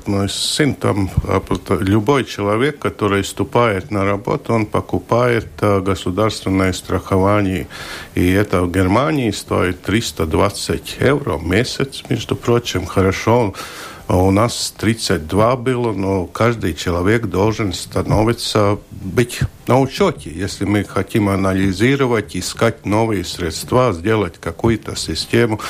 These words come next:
И предложение должно очень быть простое. Как ты становишься, ну, на это страхование, когда ты получаешь? И выбор,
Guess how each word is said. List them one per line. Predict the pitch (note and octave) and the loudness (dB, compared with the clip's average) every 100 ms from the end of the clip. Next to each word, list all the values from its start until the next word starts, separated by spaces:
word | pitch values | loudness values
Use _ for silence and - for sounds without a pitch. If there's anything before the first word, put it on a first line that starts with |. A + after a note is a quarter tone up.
| - - - - | -8 -10 -10 -2
И | G2+ | 0
предложение | G2 G#2+ G#2 G#2+ F#2+ D3 D#3 B2+ | 2 2 4 2 2 2 2 0
должно | G2+ G2 F2+ B2+ A#2+ - - - | 0 -2 0 0 0 -4 -12 -2
очень | A2+ - G2 F#2 | -2 2 2 2
быть | A2+ - | 0 0
простое. | A#2+ - - G#2 F2 F#2+ - - - - - | -2 -2 -2 0 2 0 -4 -12 -16 -14 0
Как | B2+ C#3 | 0 0
ты | - - | -2 -2
становишься, | - G2+ G#2+ A#2 B2 - - - G#2+ G#2+ G#2+ - - - | -2 0 2 2 2 -2 -2 2 2 4 2 -2 -6 -8
ну, | - A2+ - - | -2 -2 -2 -8
на | - G#2 A2+ | -4 2 4
это | A#2 G2+ G2 | 4 0 -2
страхование, | - G#2 - G2+ A#2 A#2+ A2+ G2 - D2+ | -2 -2 0 2 2 2 0 -2 -6 -4
когда | G2 G2 A2 | -2 2 0
ты | - - G2+ - - - | 0 -2 -2 -2 -10 0
получаешь? | A#2 G#2 - A2 F2+ C2 - - F#2 | 2 2 2 0 0 -4 -10 -8 -2
И | F#2 F#2+ G2 F#2+ F2+ | 2 4 4 2 2
выбор, | C3 E3+ C3+ G2 | 2 4 0 0